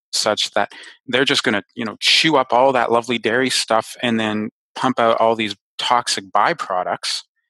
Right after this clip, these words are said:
and this happens, we like to call that dysbiosis, then certainly you're going to potentially have inflammation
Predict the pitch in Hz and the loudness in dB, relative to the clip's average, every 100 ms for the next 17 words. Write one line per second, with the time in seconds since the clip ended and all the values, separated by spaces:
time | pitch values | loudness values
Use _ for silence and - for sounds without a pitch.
0 | _ 113 113 123 - 147 156 101 123 - | _ -4 -2 -2 0 0 0 -4 -6 -4
1 | 120 - - 104 - - 107 104 - 107 | -8 -8 -8 -8 -6 -4 -2 -2 -4 -8
2 | - 92 107 185 - 87 - - - - | -6 -2 0 0 -2 -6 -6 -6 -10 -20
3 | - - 151 147 131 - - 226 180 123 | -12 -2 0 2 0 2 2 2 2 0
4 | 107 104 117 120 123 120 117 - 113 113 | 0 -2 -2 0 0 -2 -12 -6 -4 -2
5 | 113 107 - 104 104 123 120 - 113 101 | -2 -4 0 0 0 -2 -6 -4 -4 -2
6 | 95 - - 113 | -2 -2 -2 -2